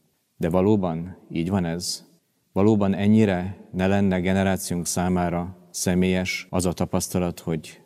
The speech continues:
minden összeomlik körülöttünk? Vajon mit gondol erről az az ember, aki még ebben az emberöltőben átélte a balkáni háború borzalmait?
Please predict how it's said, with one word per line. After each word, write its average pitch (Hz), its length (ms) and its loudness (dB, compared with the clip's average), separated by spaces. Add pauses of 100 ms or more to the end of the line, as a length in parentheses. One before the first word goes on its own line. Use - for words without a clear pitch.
minden 92 360 2
összeomlik 87 520 -2
körülöttünk? 82 800 -6 (760)
Vajon 104 520 2
mit 117 180 2
gondol 95 300 0
erről 90 420 2 (180)
az 104 180 0
az 87 120 0
ember, 98 520 2
aki 95 500 -4
még 92 140 0
ebben 90 220 2
az 87 120 -2
emberöltőben 87 1120 0
átélte 85 680 -2
a 82 80 -6
balkáni 85 480 -2
háború 78 460 -4
borzalmait? 80 800 -8